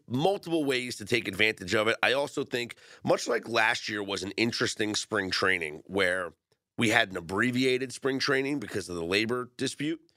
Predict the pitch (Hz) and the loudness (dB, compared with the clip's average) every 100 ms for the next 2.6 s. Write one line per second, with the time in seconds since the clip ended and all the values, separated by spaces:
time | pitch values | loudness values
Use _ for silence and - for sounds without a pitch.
0 | _ _ _ _ _ _ - 180 - 180 | _ _ _ _ _ _ -4 -2 -2 -2
1 | 180 151 123 127 113 104 110 92 98 - | -2 0 0 0 0 0 -2 -2 -4 -2
2 | 85 - 82 71 - - | -4 0 -2 -2 -8 -18